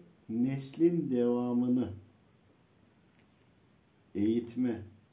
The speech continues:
büyütme, besleme gibi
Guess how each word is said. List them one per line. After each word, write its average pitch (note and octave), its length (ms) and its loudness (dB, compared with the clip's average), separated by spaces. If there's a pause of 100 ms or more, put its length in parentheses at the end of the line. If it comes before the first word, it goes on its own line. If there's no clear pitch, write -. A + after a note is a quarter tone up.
(500)
büyütme, G#2 760 -6
besleme A#2 640 -2
gibi G2 240 -6